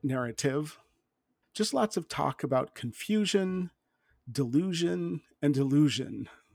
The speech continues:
which didn't really make any sense to me. It's not that I doubt that that was their experience of it. It's just, philosophically speaking, I'm not sure that the, the planets and the stars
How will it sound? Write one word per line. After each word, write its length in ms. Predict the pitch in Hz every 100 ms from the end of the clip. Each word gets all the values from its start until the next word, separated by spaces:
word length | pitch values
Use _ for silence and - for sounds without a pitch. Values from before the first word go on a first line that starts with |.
| _ _
which 220 | 170 -
didn't 240 | - 294 285
really 220 | 190 185
make 340 | 147 143 - -
any 280 | 175 190 170
sense 400 | - 131 - -
to 100 | 127
me. 300 | 110 78 - _ _ _ _ _ -
It's 160 | 147 233
not 180 | 240
that 100 | 233
I 120 | 151 143
doubt 400 | 147 147 165 -
that 160 | -
that 180 | 143 139 147
was 180 | 110
their 220 | - 135 117
experience 720 | - - 180 220 139 113 -
of 180 | 117 110
it. 160 | - _ _ _ _ -
It's 160 | 147 -
just, 360 | 175 165 - - - - _
philosophically 1040 | - 220 220 - 151 196 - 214 - 131
speaking, 720 | - - 131 - 120 123 110 - - - -
I'm 140 | 165
not 240 | 196 302 -
sure 240 | 311 294
that 240 | 277 220
the, 360 | 180 165 147 139 - _ _ -
the 100 | 147
planets 880 | - - 196 214 180 143 - - - _
and 160 | 156 147
the 60 |
stars 1000 | 143 - 185 185 190 165 127 123 127 -